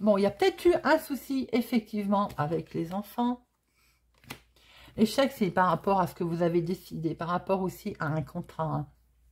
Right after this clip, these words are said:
Il y a votre changement, là, qui a été acté, qui, euh, a été décidé. C'est peut-être un jugement de divorce, tout simplement. On, on voyait bien que, <coughs> on voit bien que vous avez une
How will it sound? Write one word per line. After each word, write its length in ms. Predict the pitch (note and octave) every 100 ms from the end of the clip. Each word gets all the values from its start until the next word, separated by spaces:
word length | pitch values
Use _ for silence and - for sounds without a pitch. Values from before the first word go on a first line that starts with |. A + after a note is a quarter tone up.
| _ _ _ _ _ _ - - C#3+ D3+ -
Il 40 |
y 40 | E3+
a 40 |
votre 300 | G3 A3+ -
changement, 500 | A#3 A#3+ A#3 A#3 C#4+
là, 160 | A#3+ A3
qui 220 | - F3+
a 60 | D#3
été 280 | D#3 F#3 -
acté, 500 | F3 - - G#3+ G#3+ _ - - _ _
qui, 320 | - D#3+ E3
euh, 180 | D3+ C3 - -
a 160 | F3
été 200 | E3 G3+
décidé. 540 | E3 F3 - F#3 G3+ G#3+
C'est 160 | F#3+
peut-être 280 | C#3+ F#3 F#3
un 80 | D#3+
jugement 340 | E3+ D#3+ D#3+
de 40 | D3+
divorce, 380 | D#3 E3+ G3+
tout 80 | -
simplement. 460 | - C#3 D#3+ G#3 A3+ - - _ _ E3
On, 120 | D#3+ -
on 60 | F#3+
voyait 260 | F#3+ F#3+
bien 220 | E3+ A3+
que, 280 | A3+ G3 A3 - - - - - - _ -
<coughs> 1000 | - - - G#3+ A#3+ - - C3 A2 -
on 100 | F#3
voit 140 | F#3+
bien 220 | F#3+ A#3+
que 300 | A#3+ G#3+ A3 -
vous 80 | E3+
avez 160 | F#3
une 160 | F3+